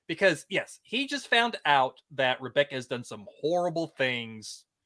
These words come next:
you know, and so his takeaway should be like, "Oh, wow." I mean, his takeaway could be, "I dodged the bullet." His takeaway could be, "Oh,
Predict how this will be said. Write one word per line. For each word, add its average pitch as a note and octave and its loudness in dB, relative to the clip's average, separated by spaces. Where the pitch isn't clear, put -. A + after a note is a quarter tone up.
you C#3 -2
know, A#2 2
and B2 2
so E3 -6
his D3+ -4
takeaway G3+ 6
should F#3 2
be E3+ 2
like, C#3 6
"Oh, D3+ 4
wow." C3+ 8
I F#3+ -2
mean, F3 -2
his A#3+ -2
takeaway B3+ 6
could B3+ 2
be, D#3+ 2
"I E3+ 8
dodged C#3+ 4
the B2+ -8
bullet." A2 -6
His G#3+ -2
takeaway A3+ 6
could G#3+ 4
be, D#3+ 0
"Oh, D3+ 2